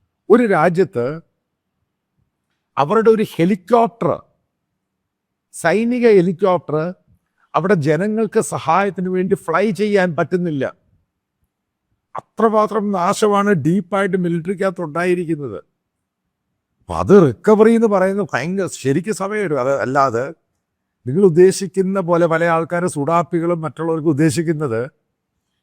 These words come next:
ഇത് പെട്ടെന്ന് അങ്ങ് ഇറാൻ വരില്ല, വലിയ പാടായത്. അതാണ് എയർ ഡോമിനേഷൻ്റെ അകത്ത് ഇസ്രായേലിന് കിട്ടിയ പൊട്ടൻഷ്യൽ സുപ്പീരിയോറിറ്റി. അതിലാണ് ഇറാൻ തകർന്നു പോയത്. അതാണ് അതിൻ്റെ മെയിൻ പോയിന്റ് എന്ന്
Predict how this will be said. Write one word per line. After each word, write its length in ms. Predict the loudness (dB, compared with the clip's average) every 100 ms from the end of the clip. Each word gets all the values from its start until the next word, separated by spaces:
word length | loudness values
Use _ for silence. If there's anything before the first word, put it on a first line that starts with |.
| -2
ഇത് 80 | 0 2
പെട്ടെന്ന് 400 | -2 2 2 4
അങ്ങ് 140 | 2 2
ഇറാൻ 180 | 2 0 -2 -4
വരില്ല, 360 | 0 2 2 2 0
വലിയ 220 | -2 0 0 0
പാടായത്. 500 | 0 2 0 0 -6 -14 _ _ _ _ _ _ _ _ _ _ _ _ _ _ _
അതാണ് 360 | -2 2 2 2 4 4
എയർ 180 | 4 4
ഡോമിനേഷൻ്റെ 800 | 2 2 0 -2 -4 -4 -6 -4
അകത്ത് 340 | -4 -6 -6 -4 -4
ഇസ്രായേലിന് 580 | -4 -2 0 -2 -2 -4
കിട്ടിയ 280 | -6 -6 -6 -6 -6
പൊട്ടൻഷ്യൽ 500 | -6 -4 -6 -4 -8 -6
സുപ്പീരിയോറിറ്റി. 800 | -8 -2 0 2 0 -4 -10 -14 _ _ _ _ _ _ _ _ _ _ _ -4
അതിലാണ് 460 | 0 2 4 2 2
ഇറാൻ 220 | 2 2 0 -2
തകർന്നു 360 | 0 0 0 2
പോയത്. 400 | 2 2 2 -2 -6 -10 -6
അതാണ് 260 | -2 0 0
അതിൻ്റെ 280 | 0 4 4 4 _ _ -12 -6 0
മെയിൻ 280 | 4 4 2 -2 -4
പോയിന്റ് 380 | 0 0 0
എന്ന് 100 | -4